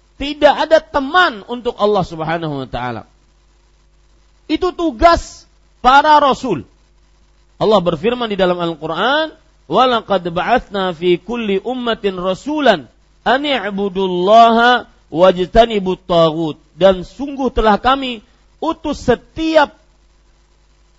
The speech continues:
rasul kepada setiap umatnya. Untuk apa? Untuk mengajak kepada manusia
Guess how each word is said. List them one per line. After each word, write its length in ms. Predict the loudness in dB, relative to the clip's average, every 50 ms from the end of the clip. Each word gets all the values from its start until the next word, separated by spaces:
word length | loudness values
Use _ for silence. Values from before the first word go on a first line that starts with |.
| _ _ _ _ _ _ _ _ _ _ _ _
rasul 720 | -4 -2 0 0 -2 -2 -4 -6 -4 -4 -4 -4 -6 -8 -12 _ _ -6
kepada 320 | -4 -2 0 2 2 2
setiap 560 | 2 2 0 -2 0 2 2 2 2 2 0
umatnya. 720 | 0 0 0 0 -2 -2 -2 -2 -2 -2 0 0 -2 -4 -8 _ _ _ _ _ _ _ _ _
Untuk 320 | -8 -8 -6 -6 -4 0
apa? 480 | 2 2 4 4 4 4 4 2 -2 -8 _ _ _ _ _ _ _ -4
Untuk 560 | -2 -2 -2 -4 -10 -14 -12 -8 -8 -8 -8 -10 _ _ _ _ _ _ _ _ _ -8
mengajak 800 | -2 0 0 0 2 0 0 0 0 -2 -2 0 0 0 0 -2 _ _ _ _ _ _ -2
kepada 400 | -2 0 2 0 0 2 2 0
manusia 720 | 0 -2 -4 -6 -6 -10 -10 -6 -4 0 0 0 0 -2